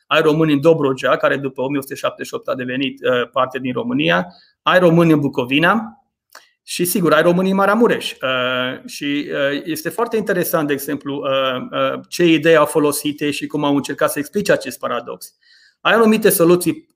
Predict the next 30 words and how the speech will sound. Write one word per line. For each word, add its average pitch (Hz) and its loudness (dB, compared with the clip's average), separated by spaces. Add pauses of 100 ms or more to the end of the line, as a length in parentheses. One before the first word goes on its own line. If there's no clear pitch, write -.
pe 156 -8
care 156 2
ardelenii 151 0
le-au, 135 0
le-au 131 -2
pus 147 -8
în 143 -6
fun-, 139 -12
funcțiune, 135 -6
care 135 -2
au 127 0
spus, 143 -8
"Sigur, 160 -2 (420)
uh, 139 4 (800)
poate 165 2
că 175 0
vom 156 2
reuși 151 2
să 165 -2
găsim 143 -2
o 135 -4
soluție, 135 -4
uh, 127 -2
la 127 -2
problema 139 -2
naționalităților 131 -2
în 123 -2
Imperiul 127 -2
Austro-Ungar." 123 -6 (500)
Uh, 135 2